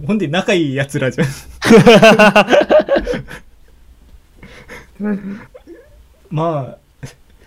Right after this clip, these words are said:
確かにそっち路線で行くならもう、まあ、そう、ダラダラやってもいいけど、そうじゃないなら、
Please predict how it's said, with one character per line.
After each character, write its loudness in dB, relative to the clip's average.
確 -10
か -20
に -12
そ -8
っ -12
ち -8
路 -4
線 -4
で -6
行 -10
く -8
な -4
ら -4
も -10
う、 -8
ま -8
あ、 -12
そ -8
う、 -12
ダ -6
ラ -2
ダ -8
ラ -14
や -12
っ -8
て -10
も -6
い -6
い -10
け -12
ど、 -18
そ -8
う -4
じ -6
ゃ -4
な -4
い -4
な -8
ら、 -16